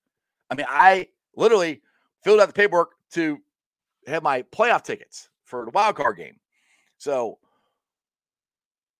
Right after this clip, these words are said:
that's where I'm like, I understand where people get frustrated. I get frustrated 'cause I'm, I'm, I'm irritated that we lost the last two games. We sh-, shouldn't have lost either one of them, especially at home. And that's another weird thing.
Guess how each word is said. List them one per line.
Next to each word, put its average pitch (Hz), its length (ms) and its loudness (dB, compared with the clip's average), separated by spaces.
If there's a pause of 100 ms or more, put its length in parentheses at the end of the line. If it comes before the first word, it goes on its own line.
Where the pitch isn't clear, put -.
(520)
that's 196 220 -10
where 202 160 -6
I'm 185 80 -6
like, 160 180 -10 (960)
I 185 220 -8
understand 214 540 -6
where 202 80 -8
people 196 180 -8
get 190 100 -6
frustrated. 185 340 -10
I 175 160 2
get 208 140 -8
frustrated 90 460 -12
'cause 101 120 -18
I'm, 113 100 -14
I'm, 135 320 -6
I'm 131 240 -10
irritated 165 420 -12
that 127 120 -6
we 127 80 -12
lost 131 300 -4
the 98 60 -14
last 92 220 -12
two - 120 -18
games. 65 220 -20
We 90 120 -18
sh-, - 160 -18 (280)
shouldn't 147 440 -4
have 123 40 -10
lost 120 240 -2
either 98 140 -10
one 87 180 -10
of 50 100 -18
them, - 100 -20 (460)
especially 180 420 -4
at 98 100 -8
home. 85 260 -12 (800)
And 147 80 -6
that's 214 140 -4
another 220 260 -2
weird 156 280 -6
thing. 80 160 -8